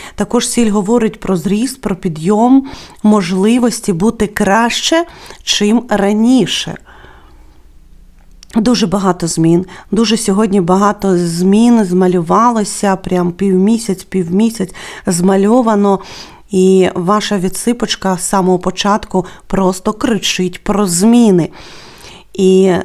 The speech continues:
те, що буде відбуватися найближчими днями,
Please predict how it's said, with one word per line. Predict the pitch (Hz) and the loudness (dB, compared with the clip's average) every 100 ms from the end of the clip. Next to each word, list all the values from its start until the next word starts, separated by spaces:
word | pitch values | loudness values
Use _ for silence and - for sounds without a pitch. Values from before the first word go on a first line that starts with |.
| - | -2
те, | 226 226 | -2 -2
що | - 185 | -2 -4
буде | 202 190 | -2 -2
відбуватися | 175 160 185 214 240 196 - 185 | -2 -2 0 2 0 -4 -4 0
найближчими | 185 170 202 220 - 185 180 | 2 2 -2 -4 -2 0 0
днями, | 185 185 226 247 233 | 0 0 2 2 0